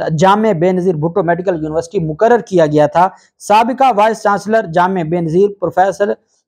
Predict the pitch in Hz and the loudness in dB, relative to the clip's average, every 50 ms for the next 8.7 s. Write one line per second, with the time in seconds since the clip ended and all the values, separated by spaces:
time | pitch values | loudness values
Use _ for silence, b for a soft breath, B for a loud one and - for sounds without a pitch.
0 | _ _ 185 190 202 226 247 254 262 254 - - 190 170 202 208 208 208 185 175 | _ _ 0 2 4 4 6 6 4 4 2 0 0 0 2 2 2 2 0 0
1 | 165 170 180 196 226 247 233 - 208 185 170 180 196 - - 208 190 165 190 175 | -2 0 2 2 2 0 -2 -6 -8 -8 -6 -6 -6 -6 -6 -6 -4 -4 -6 -4
2 | - 185 190 214 247 247 233 202 - - 220 196 190 175 170 - 190 202 208 196 | 0 0 0 2 0 -2 -2 -6 -6 -4 0 0 0 0 0 0 0 0 0 -2
3 | _ _ _ _ _ - 202 214 208 190 196 196 208 208 - - 202 - - 165 | _ _ _ _ _ -2 0 2 4 4 4 2 2 0 0 -2 -4 -4 -4 0
4 | - 185 196 233 247 214 - 175 170 180 B B B B B _ - 190 180 185 | 2 2 4 4 2 2 2 0 0 0 B B B B B _ 0 2 2 2
5 | 180 175 - 233 233 208 196 170 196 202 208 208 196 165 165 180 202 202 170 175 | 2 0 -2 0 0 0 0 0 0 -2 0 -2 -2 0 -2 0 0 0 2 2
6 | 175 180 202 196 185 190 185 170 175 156 - 170 175 175 175 - 202 185 - _ | 2 2 0 -2 -2 -4 -4 -4 -6 -4 0 0 0 0 0 -6 -8 -10 -8 _
7 | - 135 170 185 190 - 247 220 185 175 175 180 170 - 196 180 160 156 151 170 | 0 2 2 2 2 0 -2 0 2 0 0 0 0 -2 -2 0 0 0 2 2
8 | 151 165 180 190 175 151 151 151 151 170 180 185 202 196 | 0 2 0 0 0 0 -2 0 2 2 2 2 2 -2